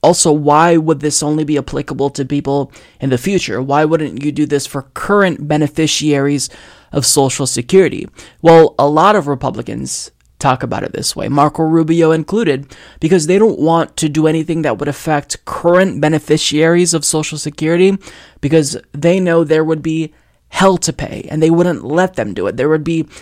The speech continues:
fierce public backlash, as has always been the case when a Democrat or Republican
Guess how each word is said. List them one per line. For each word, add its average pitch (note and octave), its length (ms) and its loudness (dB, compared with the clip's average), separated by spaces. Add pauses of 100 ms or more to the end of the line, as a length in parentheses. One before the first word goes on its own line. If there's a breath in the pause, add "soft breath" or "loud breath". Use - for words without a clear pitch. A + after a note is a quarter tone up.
(100 loud breath)
fierce - 640 0 (460 soft breath)
public D#3+ 300 2
backlash, D3+ 680 -2
as - 160 -4
has E3 160 -2
always G#3 420 4
been G3+ 160 2
the F3+ 80 -2
case F3+ 500 0 (300 loud breath)
when D#3 400 0 (160)
a C#3+ 80 -2
Democrat E3+ 520 -2
or G3 240 4
Republican G3 800 2